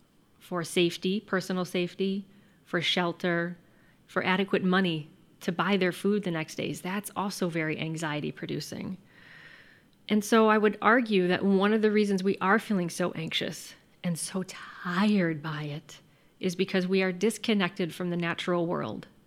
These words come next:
We have forgotten that we are actually human beings that we are actually creatures just like our pets, just like the birds. And so sometimes by tuning in to what our cats are doing,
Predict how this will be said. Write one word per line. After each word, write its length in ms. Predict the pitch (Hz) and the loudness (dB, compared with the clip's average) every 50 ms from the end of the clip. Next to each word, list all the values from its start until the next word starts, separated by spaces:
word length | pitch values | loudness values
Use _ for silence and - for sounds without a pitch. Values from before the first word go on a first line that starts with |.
| _ _ _ _ _ _ _ _ _ _ _ _ _ _ - | _ _ _ _ _ _ _ _ _ _ _ _ _ _ 0
We 140 | 196 190 185 | 2 2 2
have 140 | 170 196 196 | 2 2 0
forgotten 680 | - 202 185 180 175 190 190 208 - - 180 170 - - | 2 2 2 2 4 4 4 4 2 0 -2 -4 -4 -4
that 180 | 180 175 - | -4 -4 -2
we 240 | 180 185 202 202 202 | 0 2 4 4 4
are 120 | 190 185 | 4 4
actually 300 | 175 175 - - - 180 | 4 2 2 0 -2 0
human 340 | 170 160 202 190 185 180 175 | 2 4 4 4 4 2 4
beings 540 | 160 185 180 170 170 175 175 - - - - _ _ _ _ _ _ _ _ _ - | 4 4 4 4 0 -2 -6 -8 -10 -14 -20 _ _ _ _ _ _ _ _ _ -6
that 80 | 196 - | -4 0
we 140 | 196 202 190 | 4 4 6
are 100 | 175 175 | 6 6
actually 380 | - 190 185 - - 190 185 | 4 4 4 4 2 0 0
creatures 1600 | 180 - - - - - 220 208 226 240 262 277 - - - - - - 190 180 170 165 160 160 160 180 233 262 269 - - - - - _ _ _ _ _ _ _ - | 0 -2 -8 -8 -4 0 2 4 6 6 6 4 2 0 0 0 2 4 4 4 4 4 4 2 2 2 0 0 -2 -6 -14 -16 -18 -20 _ _ _ _ _ _ _ -6
just 340 | 175 165 180 180 180 175 - | -2 2 2 2 2 2 0
like 220 | 185 175 175 - | 0 0 2 4
our 100 | 175 165 | 2 2
pets, 400 | 165 - - 165 165 160 - - | 2 0 -4 -4 -4 -4 -6 -8
just 300 | 175 165 - 165 160 - | -6 -2 -2 -2 0 0
like 180 | 175 170 170 - | -2 -4 -2 -4
the 80 | 175 | -8
birds. 580 | 160 165 165 156 156 151 170 185 180 - - - _ _ _ _ _ _ _ _ _ _ _ _ _ _ _ - | -6 -6 -8 -8 -8 -10 -12 -14 -16 -18 -20 -20 _ _ _ _ _ _ _ _ _ _ _ _ _ _ _ -8
And 140 | - 190 - | -6 -4 0
so 80 | 226 | 0
sometimes 300 | 208 202 247 254 254 233 | 2 4 4 4 4 6
by 100 | - 214 | 6 4
tuning 400 | 202 208 - 254 233 220 208 208 | 4 4 4 4 6 6 6 4
in 140 | 214 214 185 | 4 2 0
to 120 | - - 175 | -2 -2 -2
what 200 | 170 175 - - - | -2 -2 -2 -2 -2
our 80 | 185 175 | -4 -2
cats 320 | - - 190 196 202 - | 0 2 0 0 2 0
are 80 | 202 185 | -2 0
doing, 360 | 185 196 196 190 196 196 | 2 2 2 2 2 0